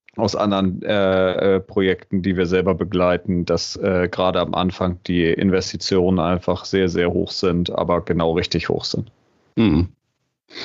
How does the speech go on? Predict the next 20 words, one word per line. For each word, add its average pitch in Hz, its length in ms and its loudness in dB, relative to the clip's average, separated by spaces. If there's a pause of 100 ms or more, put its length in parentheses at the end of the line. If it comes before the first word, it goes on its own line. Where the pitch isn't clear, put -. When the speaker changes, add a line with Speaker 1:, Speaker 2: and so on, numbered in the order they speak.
(260)
Speaker 2:
Ja, 123 100 2
und 107 80 2
ich 92 60 2
glaub, 101 140 -4
das 92 160 -4
Umfeld 104 580 0
Gewerbe, 104 580 2
gerade 107 240 0
Kleinstgewerbe, 104 680 0
Selbstständige, 110 920 2
die 98 180 2
stehen, 101 240 -2
glaub 98 120 0
ich, 95 100 -6
bei 90 100 0
Milo 95 320 2
ja 85 120 2
auch 92 160 -2
im 101 80 -6
Fokus, - 520 -2